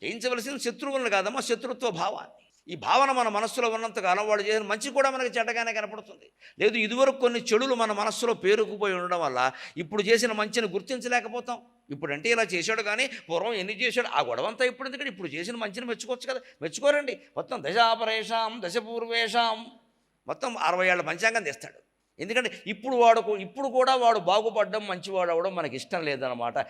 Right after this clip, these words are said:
ఇప్పుడు శత్రుత్వ భావన, కుళ్ళు భావన మనలో ఉందా, వాళ్ళలో ఉందా? వాడిని ఎందుకు అనాలి? దీనికి అన్నిటికీ మూలం అహం అండి.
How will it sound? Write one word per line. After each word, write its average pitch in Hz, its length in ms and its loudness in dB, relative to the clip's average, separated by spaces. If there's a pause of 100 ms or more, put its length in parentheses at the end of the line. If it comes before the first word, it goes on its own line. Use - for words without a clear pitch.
(140)
ఇప్పుడు 180 240 -4
శత్రుత్వ 240 480 -2
భావన, 170 380 4
కుళ్ళు 208 300 -2
భావన 160 360 6
మనలో 175 360 0
ఉందా, 151 280 -2
వాళ్ళలో 123 360 0
ఉందా? 101 280 -12 (360)
వాడిని 143 220 0
ఎందుకు 151 160 -4
అనాలి? 131 280 -4 (280)
దీనికి 160 180 -4
అన్నిటికీ 277 360 0
మూలం 269 340 0
అహం 214 340 4
అండి. 98 200 -2